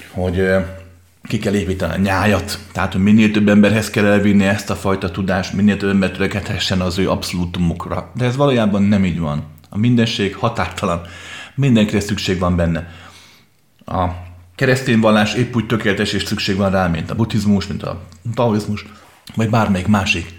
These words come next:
Hogyne? A végtelenben végtelen van, mindenre szükség van. <laughs> És arra is szükség van, hogy igenis egy-egy egyén akár elzárkózzon a szeretettől. Tehát azzal sincsen semmi baj, ha valaki úgy él, hogy neki fájdalmat okoz az,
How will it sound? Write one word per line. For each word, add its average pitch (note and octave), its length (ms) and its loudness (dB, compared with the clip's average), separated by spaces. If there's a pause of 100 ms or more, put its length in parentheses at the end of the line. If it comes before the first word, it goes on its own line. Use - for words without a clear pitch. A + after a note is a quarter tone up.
(760)
Hogyne? G#2 460 2
A A2+ 60 -2
végtelenben C3+ 520 2
végtelen B2 380 2
van, G2 200 4
mindenre A2 300 4
szükség G2 340 -4
van. E2+ 200 -2
<laughs> - 840 -4 (1400)
És A#2 200 0
arra C3 220 6
is G#2+ 100 2
szükség G#2+ 320 0
van, B2+ 180 2
hogy B2 280 -2
igenis G#2 260 4
egy-egy G2 340 0
egyén A2+ 340 2
akár C#3 280 -2
elzárkózzon G#2+ 640 0
a A#2 60 2
szeretettől. F2 600 -2
Tehát G#2 160 -4
azzal B2 300 2
sincsen A2 240 -2
semmi A2 260 2
baj, F#2+ 260 0
ha G#2 80 -2
valaki A2 260 2
úgy A2 280 0
él, D#2+ 240 0 (840)
hogy G#2+ 160 0
neki A2+ 220 0
fájdalmat G2 520 0
okoz G2 240 -2
az, F2 220 -2